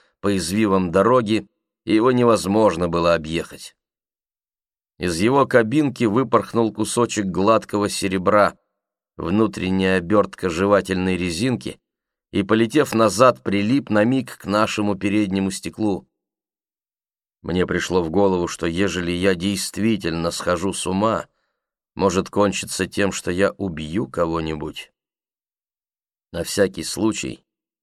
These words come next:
сказал тот Гумберт, который сидел на суше, тому Гумберту, который барахтался бог знает где, «хорошо бы кое-что подготовить.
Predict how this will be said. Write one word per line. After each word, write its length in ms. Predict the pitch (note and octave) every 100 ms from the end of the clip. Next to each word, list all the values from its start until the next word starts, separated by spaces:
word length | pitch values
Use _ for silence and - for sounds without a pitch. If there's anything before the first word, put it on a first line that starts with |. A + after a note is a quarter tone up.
| _ _ _ _
сказал 480 | - - F2 E2+ D#2
тот 260 | - F#2 D2+
Гумберт, 680 | D2+ G2+ F2+ E2+ D2+ -
который 360 | - D#2+ E2 E2+
сидел 400 | - D#2+ F#2 E2
на 180 | D#2+ E2
суше, 500 | - F#2 - D#2 - _ _ _
тому 280 | F2 F2 F2+
Гумберту, 640 | D#2 G2 F#2 E2 D2+ D#2+
который 340 | D2+ E2 F2 D#2+
барахтался 680 | E2 F2 F2 - E2 - E2
бог 260 | E2+ D#2+
знает 280 | D2 E2 D#2
где, 360 | E2 G2+ F#2+ - _ _ _ _ _ _ _
«хорошо 440 | F#2+ G2+ - D3+
бы 140 | A#2+
кое-что 520 | - C3 A2+ - B2 A2+
подготовить. 1080 | G#2+ F#2+ F2+ G2+ - C#3 A#2+ C#2+ - -